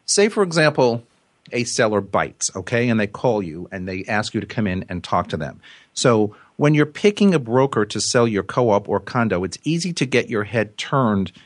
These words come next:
you know, by polished marketing pitches and flattering sales estimates and the way somebody looks, et cetera. But the smart seller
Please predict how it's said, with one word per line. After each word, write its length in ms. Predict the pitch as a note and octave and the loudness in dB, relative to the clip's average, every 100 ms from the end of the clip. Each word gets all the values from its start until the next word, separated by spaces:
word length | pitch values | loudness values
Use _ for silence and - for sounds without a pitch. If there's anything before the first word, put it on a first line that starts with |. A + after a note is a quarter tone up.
| _ _ _ | _ _ _
you 80 | A#2 | -2
know, 300 | G2+ E2+ F2 | 0 0 -2
by 460 | - F#2 G#2 F2 F2+ | -2 0 2 2 -2
polished 560 | - - A#2+ A#2+ - | -6 0 2 0 -2
marketing 400 | A#2 A2+ A2+ A2+ | 0 0 0 -2
pitches 500 | G#2+ - C#3 C3 B2 | -2 -6 -4 -2 -2
and 200 | - F2 | -4 -6
flattering 440 | - A2 F#2+ F2 D2+ | -4 -2 -2 -2 -4
sales 340 | - D3 C#3 | -2 0 0
estimates 540 | C3 B2+ A#2 A2 G#2+ G2 | 0 0 -2 -2 -2 -4
and 300 | E2+ D#2+ F2 | -4 -6 -6
the 60 | |
way 160 | F2+ D#2+ | -4 -4
somebody 280 | - F2+ F2 | -2 -4 -2
looks, 320 | A#2 A#2+ A#2+ | -2 -2 -6
et 100 | G#2+ | -2
cetera. 300 | A2 - G2+ | -2 0 -2
But 360 | - G2+ - | 0 -2 -2
the 100 | - | -6
smart 460 | A#2+ - E3 A3+ B3 | -4 -2 2 2 0
seller 520 | - D#3 C3 F2 D#2 | -2 2 4 2 0